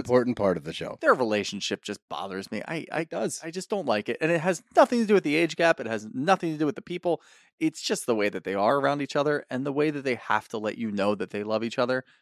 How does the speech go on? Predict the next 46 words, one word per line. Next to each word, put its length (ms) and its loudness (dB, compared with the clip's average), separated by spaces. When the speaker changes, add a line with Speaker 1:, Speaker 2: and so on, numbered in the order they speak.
Speaker 2:
I 60 -20
fucking 440 -14
despise 500 -10
it. 120 -8
Speaker 1:
We 200 -10
get 200 -2
it. 140 -6
Speaker 2:
They 160 2
are 340 8
the 460 0
epitome 520 2
of 480 6
a 80 2
Valentine's 560 4
Day 140 -8
post. 440 -16
Speaker 1:
Yeah. 320 0
Speaker 2:
Like, 160 -2
that's 200 6
all, 100 4
and 240 8
just 180 2
all 100 10
the 80 0
time. 320 4
Speaker 1:
Yes. 380 -2
Speaker 2:
Just 200 -14
all 140 6
the 80 4
time. 160 4
There's 140 0
gotta 160 4
be 100 6
a 60 6
paragraph 680 4
about 240 -2
how 100 2
much 180 -2
they 100 0
love 160 -2
each 120 -4
other. 200 -2
I, 260 0
I 20 4
don't 140 0
care. 180 -10